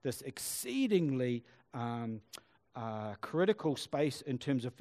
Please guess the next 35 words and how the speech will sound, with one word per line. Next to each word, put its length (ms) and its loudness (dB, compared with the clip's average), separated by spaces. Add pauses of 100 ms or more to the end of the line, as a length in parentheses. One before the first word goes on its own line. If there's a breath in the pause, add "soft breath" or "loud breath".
of 180 -2
how 160 0
people 300 -6
feel 240 -4
about 180 -4
themselves. 400 -10
And 140 -2
we'll 80 2
explore 400 -6
that 160 -6 (260 soft breath)
a 60 -8
little 180 -2
bit 160 -10
more 300 -6 (280 soft breath)
as 220 -8
we 140 -8
go 200 -8
through 260 -12
today. 260 -14 (1080 loud breath)
Okay, 220 2 (340 soft breath)
let's 180 4
start 280 8
in 80 6
James 240 4
chapter 240 -2
one 360 2 (380 loud breath)
and, 320 2
um, 380 -4 (100)
and 180 -2
see 280 0
where 240 -2
we 160 -2
roll 220 0
from 220 -4
there. 280 -2